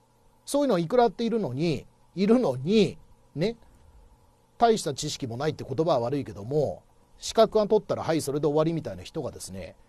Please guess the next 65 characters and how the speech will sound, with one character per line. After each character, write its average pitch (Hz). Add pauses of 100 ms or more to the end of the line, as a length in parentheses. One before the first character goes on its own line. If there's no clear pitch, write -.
永 190
続 196
的 180
に 180
正 180
社 175
員 135
と 98
し -
て 101
会 143
社 151
の 147
中 151
に 92
残 120
れ 143
ま 147
す 151
か？ - (480)
無 220
理 156
で 78
し -
ょ -
う 107
ね。 113 (1040)
無 202
理 170
だ 85
と -
思 73
い -
ま -
す。 - (260)
だ 277
か 147
ら、 131 (240)
さ 220
っ 196
き 180
の 131
話 120
じ 123
ゃ -
な 127
い 131
け 110
ど 120
も、 170
二 165
級 240
な 247
ん -
か 156
取 151
っ -
た 117
っ -
て -
意 190
味 190
な 170
い 147
よ。 156